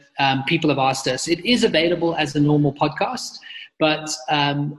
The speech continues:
we prima-, uh, uh, primarily our audience is, is at, is on WhatsApp. Well, I mean, there's one point five billion people who use WhatsApp. And as you all know,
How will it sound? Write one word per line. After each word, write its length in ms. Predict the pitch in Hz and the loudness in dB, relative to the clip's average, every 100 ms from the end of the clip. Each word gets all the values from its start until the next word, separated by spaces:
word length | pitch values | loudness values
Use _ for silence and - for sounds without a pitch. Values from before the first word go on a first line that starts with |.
| 151 | 0
we 260 | 175 156 - | 2 0 0
prima-, 420 | 156 156 165 160 - - | 0 2 0 -4 -8 -4
uh, 80 | 147 - - | -4 -4 0
uh, 280 | 151 147 - | 2 0 -2
primarily 680 | - 156 160 170 170 160 | -2 0 2 2 4 4
our 140 | 147 139 | 2 2
audience 460 | 143 147 139 - | 2 2 0 -4
is, 200 | 139 - _ _ - | -6 -8 _ _ -2
is 180 | 143 - | -2 -2
at, 180 | 147 156 - | -4 -4 -4
is 160 | 135 | -6
on 180 | 156 156 | -2 2
WhatsApp. 500 | 147 143 - 160 220 - - 156 | 2 2 0 -2 -2 -4 -8 0
Well, 240 | 160 160 | 2 2
I 60 | 160 | 0
mean, 160 | 160 | 2
there's 160 | 160 151 | 2 2
one 220 | 147 156 | 2 2
point 240 | 180 165 - | 2 -2 2
five 220 | 160 143 - | 0 0 2
billion 320 | 147 151 147 | 4 4 2
people 320 | 151 147 151 | -2 -2 0
who 60 | 139 | 0
use 380 | 127 151 170 160 | 0 2 2 2
WhatsApp. 420 | 151 - 180 - - - - - - | -2 0 -2 -2 -6 -16 -14 -14 -4
And 300 | 190 202 190 - - _ - | 0 0 -2 -10 -18 _ -2
as 220 | 185 190 | -2 0
you 100 | 190 | 0
all 140 | 175 165 | 0 0
know, 560 | 185 202 165 147 151 | 0 2 4 4 2